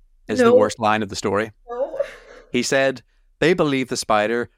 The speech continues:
Speaker 1: was making its way out, eating its way out of my toe."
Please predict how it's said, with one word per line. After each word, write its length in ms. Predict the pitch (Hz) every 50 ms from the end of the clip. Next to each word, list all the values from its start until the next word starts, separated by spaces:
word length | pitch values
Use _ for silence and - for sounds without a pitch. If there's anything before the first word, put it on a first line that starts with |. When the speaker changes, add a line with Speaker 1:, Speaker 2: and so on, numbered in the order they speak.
| _ _
Speaker 1:
was 140 | - 110 98
making 420 | 113 113 123 131 139 - 165 147 131
its 160 | 117 - -
way 200 | 113 104 101 - -
out, 300 | 95 107 131 - - - _ _ _ _ _ _ -
eating 320 | 120 117 123 123 131 131
its 160 | 127 120 -
way 420 | - 113 101 101 104 110 113 107 _ _ _ _ -
out 140 | 104 107 110
of 80 | 98
my 120 | 104 98 95
toe." 340 | - - 92 92 110 110